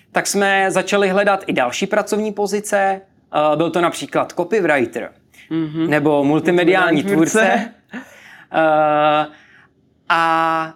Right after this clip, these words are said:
Speaker 1: a víc jsme se začali zaměřovat i, i na ty marketingovější, obchodní, pracovní pozice.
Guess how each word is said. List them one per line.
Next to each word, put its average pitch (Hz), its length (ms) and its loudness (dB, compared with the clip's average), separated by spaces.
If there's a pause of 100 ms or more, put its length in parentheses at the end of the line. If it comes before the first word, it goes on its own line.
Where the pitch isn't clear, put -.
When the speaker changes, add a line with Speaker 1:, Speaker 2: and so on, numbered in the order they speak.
Speaker 1:
a 160 160 0
víc 180 220 0
jsme 208 140 0
se 208 160 0
začali 196 420 2
zaměřovat 190 600 2 (100)
i, 180 500 2
i 180 80 2
na 180 100 2
ty 180 200 4
marketingovější, 196 1300 0
obchodní, 190 720 2
pracovní 185 480 0
pozice. 180 720 0